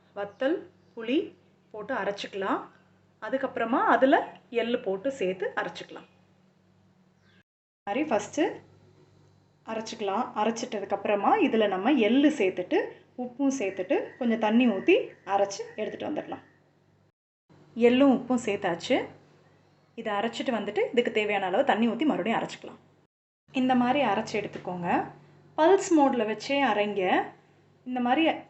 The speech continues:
கொஞ்சம் திரிஞ்சதுக்கு அப்புறமா இதுல கொஞ்சூண்டு தண்ணி சேர்த்துக்கலாம். சேர்த்துட்டு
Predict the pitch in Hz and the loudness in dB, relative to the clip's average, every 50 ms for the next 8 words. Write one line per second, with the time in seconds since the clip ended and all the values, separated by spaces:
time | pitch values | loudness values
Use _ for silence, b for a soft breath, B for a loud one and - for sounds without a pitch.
0 | _ _ _ _ _ _ - - 233 220 220 226 262 247 240 233 - 240 - - | _ _ _ _ _ _ -8 -4 -4 -2 -2 0 -2 -2 -2 -2 -4 -6 -8 -10
1 | 202 190 - 202 190 190 202 247 370 - - - - _ _ _ _ _ _ _ | -14 -12 -10 -8 -6 -2 0 0 0 0 -2 -8 -20 _ _ _ _ _ _ _
2 | _ _ _ _ _ - 254 233 240 240 240 269 262 262 262 269 294 294 294 302 | _ _ _ _ _ -14 -10 -8 -6 -4 -2 0 0 0 0 2 2 2 4 4
3 | 302 285 330 - 226 202 214 226 226 226 190 170 - - - 180 185 180 190 233 | 4 2 2 0 -4 -2 -2 -2 -2 -2 -4 -6 -8 -10 -10 -10 -8 -6 -6 -6
4 | 320 415 - - _ _ _ _ _ _ _ _ _ _ _ _ _ _ _ _ | -6 -6 -10 -16 _ _ _ _ _ _ _ _ _ _ _ _ _ _ _ _
5 | _ _ _ _ _ _ _ _ _ _ _ _ _ _ _ _ _ _ _ _ | _ _ _ _ _ _ _ _ _ _ _ _ _ _ _ _ _ _ _ _
6 | _ _ _ - - - - _ _ _ _ _ _ _ _ _ - 247 233 233 | _ _ _ -20 -20 -20 -20 _ _ _ _ _ _ _ _ _ -12 -12 -12 -10
7 | - 226 - 370 | -10 -10 -8 -8